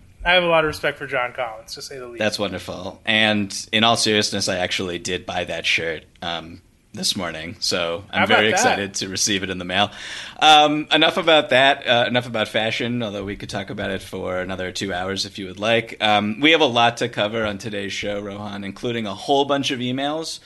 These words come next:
Speaker 2: that are mostly about Ben Simmons, to be honest.
Speaker 1: <laughs>
Speaker 2: Um, and a very special live draft where you and I will preview slash analyze the conference finals by picking starting lineups from the pool of players who are still active and competing in the N B A's Final Four.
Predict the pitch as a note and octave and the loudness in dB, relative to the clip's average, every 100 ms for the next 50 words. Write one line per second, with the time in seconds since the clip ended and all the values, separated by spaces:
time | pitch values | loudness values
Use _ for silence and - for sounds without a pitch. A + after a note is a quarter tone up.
0 | - - - _ A2 G#2+ G#2+ - G2+ G2 | -20 -20 -20 _ 2 4 4 2 2 2
1 | G2+ - - C#3+ B2+ A2 G2+ G2 G2+ F#2+ | 0 -2 0 2 2 2 0 0 -4 -4
2 | - G2+ C3+ D3 - - G3+ G2+ G2+ A2 | -4 -4 -4 -6 -8 -6 -6 -4 -4 -2
3 | C3 A3 - - A3 - - - A#2+ A#2+ | -2 -4 -4 -6 -8 -8 -18 -2 4 4
4 | A#2 A#2 A#2 - - C3 C3 C3+ C3+ C3 | 4 2 -2 -4 -2 2 4 4 2 0
5 | C3 G#2+ B2+ D#3+ G3+ - D3 D3+ D#3 A2+ | 0 0 0 0 -2 0 0 0 -2 -4
6 | G#2 G#2 A2 A2+ - G2 F#2+ C#3 - G#2 | -2 0 0 -2 -6 -4 -2 -4 -6 -6
7 | G#2+ G#2+ A#2 A#2 A2 G#2+ G#2+ G#2 - - | -4 -2 -2 -2 -2 -2 -2 -6 -8 -10
8 | C3 A#2+ B2 B2 A#2+ A#2+ G#2 G2+ F#2+ - | -8 -6 -6 -6 -6 -6 -6 -4 -4 -8
9 | G#2 G2+ G#2 G2+ G2 G2 G2 F#2+ - - | -4 -4 -4 -4 -4 -4 -6 -8 -10 -14
10 | _ _ _ - A2+ B2+ A2+ A#2 - A2+ | _ _ _ -10 -4 -2 -2 -4 -6 -4
11 | G#2+ A2 A2+ - G2+ - A#2 A2 G2+ - | -4 -4 -6 -6 -8 -6 -10 -8 -8 -4
12 | G#2 G2 F#2+ F#2 G2 G#2+ A2+ - - - | -4 -4 -6 -6 -6 -6 -8 -10 -10 -12
13 | - G#2+ G2+ G2+ A2 G#2 G2 - G#2 G2+ | -6 -4 -4 -8 -8 -8 -8 -8 -4 -2
14 | G2 - G2 - A2 F#2+ F#2 F#2 G#2 F#2+ | -2 -4 -4 -4 -4 -2 -4 -4 -8 -6
15 | G2+ G2 F#2+ - G2+ G2+ G#2 A2+ G2 F#2+ | -8 -10 -14 -10 -8 -6 -6 -6 -8 -8
16 | F#2 F#2+ F2+ F#2+ F#2 F#2 - F#2 D3 | -8 -6 -6 -4 -6 -10 -10 -6 -6